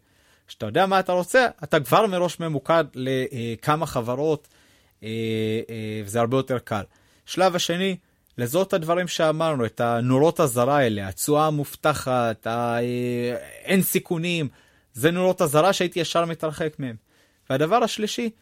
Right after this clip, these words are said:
זה לראות באמת איך החברה חושבת, איך החברה האסטרטגית חושבת, איך היא בוחנת השקעה, והאם היא משקיעה בעצמה, ויש זהות אינטרסים מלאה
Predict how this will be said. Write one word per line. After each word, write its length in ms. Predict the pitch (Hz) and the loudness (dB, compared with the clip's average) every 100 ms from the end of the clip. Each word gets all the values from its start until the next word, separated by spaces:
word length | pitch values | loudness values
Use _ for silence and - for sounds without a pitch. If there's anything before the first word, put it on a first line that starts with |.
| _ - | _ -12
זה 180 | 107 139 | -2 0
לראות 460 | 147 190 220 _ - | 2 4 2 _ -8
באמת 480 | 127 143 190 185 - - | -4 0 0 -2 -10 -2
איך 140 | 214 233 | 0 2
החברה 340 | 214 185 196 | 0 2 0
חושבת, 600 | - 190 - 185 185 - - | 0 -4 -2 -2 -2 -6 -12
איך 180 | 156 | -6
החברה 280 | 180 170 151 | -2 0 2
האסטרטגית 580 | 165 - 151 - 196 170 | 0 0 -4 0 -2 -2
חושבת, 460 | - 147 175 151 - | -4 -4 0 0 0
איך 140 | 208 202 | -2 0
היא 80 | 180 | -2
בוחנת 420 | 160 175 170 147 | -2 -2 -2 -2
השקעה, 420 | 139 - 160 233 226 _ _ 120 | -4 -2 2 2 0 _ _ -2
והאם 300 | 127 156 185 | 2 4 2
היא 80 | |
משקיעה 440 | 160 143 - 147 151 | 0 -2 0 2 2
בעצמה, 400 | 139 127 - 160 | 2 -2 -2 0
ויש 160 | 135 123 | 0 0
זהות 260 | 131 135 | -2 -2
אינטרסים 480 | 131 123 127 - 127 | -4 -2 -4 -4 -4
מלאה 300 | 123 127 135 | 0 0 0